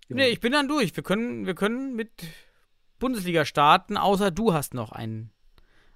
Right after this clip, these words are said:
Speaker 2: ein rauchisch-,
Speaker 1: Nee.
Speaker 2: ein rauchisches Thema.
Speaker 1: Ja, ich bring Themen oder ich bring, bring Perspektiven genug, hoffe ich, ein. Ähm, und mein Satzbau ist auch überragend. <laughs> Nein, ähm, ich würd sagen, wir gehen in die Bundesliga, oder? Hast du, hast du, egal wer du bist, am Start?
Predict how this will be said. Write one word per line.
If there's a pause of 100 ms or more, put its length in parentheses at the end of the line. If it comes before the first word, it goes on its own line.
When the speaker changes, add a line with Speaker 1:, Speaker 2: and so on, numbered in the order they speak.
(100)
Speaker 2:
ein
rauchisch-,
Speaker 1:
Nee.
Speaker 2:
ein
rauchisches
Thema. (720)
Speaker 1:
Ja,
ich
bring
Themen
oder
ich
bring,
bring
Perspektiven
genug,
hoffe
ich,
ein. (380)
Ähm, (380)
und
mein
Satzbau
ist
auch
überragend. (200)
<laughs> (340)
Nein,
ähm, (400)
ich
würd
sagen,
wir
gehen
in
die
Bundesliga,
oder?
Hast
du,
hast
du,
egal
wer
du
bist,
am
Start?